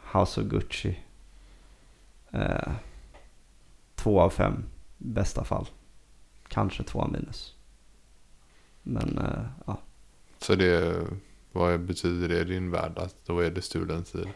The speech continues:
Speaker 2: Eller är det gränsfall?
Speaker 1: Eh, ja, precis. Gränsfall skulle jag säga. Det är, det är lite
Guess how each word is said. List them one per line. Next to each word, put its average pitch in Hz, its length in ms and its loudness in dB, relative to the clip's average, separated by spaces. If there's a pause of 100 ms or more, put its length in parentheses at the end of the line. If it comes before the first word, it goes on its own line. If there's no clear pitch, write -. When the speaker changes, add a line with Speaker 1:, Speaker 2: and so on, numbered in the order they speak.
(760)
Speaker 2:
Eller 87 220 0
är 85 60 0
det 87 100 0
gränsfall? 85 500 -2 (1200)
Speaker 1:
Eh, 101 960 8 (920)
ja, 110 180 8
precis. 101 320 6
Gränsfall 98 720 6
skulle 95 260 -2
jag 95 100 4
säga. 98 280 2 (300)
Det 110 140 4
är, 98 500 8 (840)
det 123 120 10
är 123 40 12
lite 113 640 10